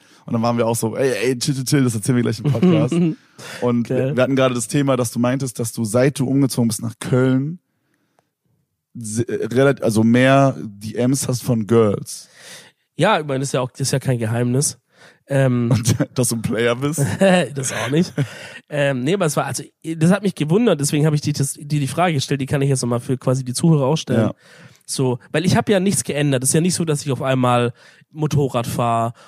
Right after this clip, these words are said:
Speaker 2: oder, also, oder dass
Speaker 1: <laughs> Ist
Speaker 2: ich
Speaker 1: das
Speaker 2: auf
Speaker 1: so,
Speaker 2: einmal
Speaker 1: ist das so ein
Speaker 2: Ich glaube, das
Speaker 1: Anziehen?
Speaker 2: finden manche jetzt schon sehr hot,
Speaker 1: Ja?
Speaker 2: ja.
Speaker 1: Okay.
Speaker 2: Äh, oder, weißt du, so, oder dass ich halt irgendwas an meinem Leben an, die jetzt eine andere Frisur habe, keine Ahnung.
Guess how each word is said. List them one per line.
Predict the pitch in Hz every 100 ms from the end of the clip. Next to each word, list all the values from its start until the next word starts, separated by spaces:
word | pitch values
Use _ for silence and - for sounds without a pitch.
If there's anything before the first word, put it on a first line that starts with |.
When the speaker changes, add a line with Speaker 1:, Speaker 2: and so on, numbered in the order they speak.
| -
Speaker 2:
oder, | 139 123 -
also, | 139 139 143
oder | 151
dass | 139 139
Speaker 1:
<laughs> |
Ist |
Speaker 2:
ich | 143
Speaker 1:
das | 117
Speaker 2:
auf |
Speaker 1:
so, | 113
Speaker 2:
einmal | 131 127
Speaker 1:
ist | -
das | 113
so | 117
ein | 107 104
Speaker 2:
Ich | -
glaube, | 107
das | 127 -
Speaker 1:
Anziehen? | 233 -
Speaker 2:
finden | 170 131
manche | 131
jetzt | 127
schon | 127 120
sehr | 113 113
hot, | 110
Speaker 1:
Ja? | 117
Speaker 2:
ja. | 135 127 - - -
Speaker 1:
Okay. | 110 110 131
Speaker 2:
Äh, | 123
oder, | 135 127
weißt | - -
du, | - 170
so, | 113 -
oder | 143 139
dass | 139 135
ich | 139
halt | 143 143
irgendwas | 139 127
an | 131
meinem | 123
Leben | 131 131
an, | 131
die | 143
jetzt | 147
eine | 147
andere | 143
Frisur | 143 165 147 139
habe, | 123 -
keine | 220 160
Ahnung. | 120 113